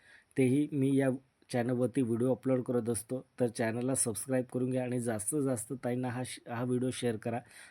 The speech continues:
आपण मागच्या व्हिडिओमध्ये पाहिलं होतं, बुलढाण्याचं लेटर पाहिलं होतं, बुलढाण्याचं परिपत्रक पाहिलं होतं, सुट्टीचं परिपत्रक पाहिलं. आता भरपूर ताईंनी प्रश्न केला होता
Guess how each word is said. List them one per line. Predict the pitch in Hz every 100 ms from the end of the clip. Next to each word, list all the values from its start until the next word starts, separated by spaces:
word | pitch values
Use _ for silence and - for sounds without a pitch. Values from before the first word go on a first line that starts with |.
| -
आपण | 107 147
मागच्या | 139 127 113 - 147
व्हिडिओमध्ये | 143 139 135 131
पाहिलं | 127 123
होतं, | 131 131
बुलढाण्याचं | 117 120 120 123 131 143
लेटर | 123 117 127
पाहिलं | 127 123 120
होतं, | 117 127 135 - - - -
बुलढाण्याचं | 113 120 127 127 131
परिपत्रक | 131 123 127 - 127 -
पाहिलं | 117 117
होतं, | 131
सुट्टीचं | 131 120 101 131 135
परिपत्रक | 123 123 107 117 120
पाहिलं. | 120 117 127 - - -
आता | 110
भरपूर | 123 123 120 135 156 160 -
ताईंनी | 131 135 139
प्रश्न | 123 131 113 143
केला | 131 131
होता | 127 113